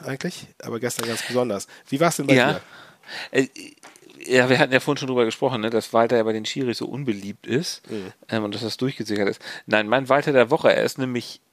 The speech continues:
Speaker 2: er ist nämlich ein herzensguter Mensch. Er hat Meffert, nee, äh, Entschuldigung, nicht, nicht Meffert, sondern hat Ludovic Reis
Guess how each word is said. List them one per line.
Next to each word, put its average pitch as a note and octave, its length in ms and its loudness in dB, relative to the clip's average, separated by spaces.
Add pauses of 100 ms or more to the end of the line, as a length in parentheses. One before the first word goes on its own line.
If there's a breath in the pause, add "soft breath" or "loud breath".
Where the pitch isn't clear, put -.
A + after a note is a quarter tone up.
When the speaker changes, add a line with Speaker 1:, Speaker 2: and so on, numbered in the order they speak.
(120)
Speaker 2:
er A#2 240 0
ist - 200 -8
nämlich A2+ 440 -8
ein G#2 380 -6
herzensguter D3+ 720 0
Mensch. G#2 300 -2
Er A2 100 -4
hat A2+ 220 -6 (440 loud breath)
Meffert, B2 720 2 (1040)
nee, D3 200 4
äh, A2+ 180 4
Entschuldigung, G#2 400 -2
nicht, - 300 -8
nicht A2+ 140 -14
Meffert, A2+ 340 -2
sondern G#2 220 -4
hat G#2+ 160 -6
Ludovic A2+ 420 -6
Reis C#3+ 500 2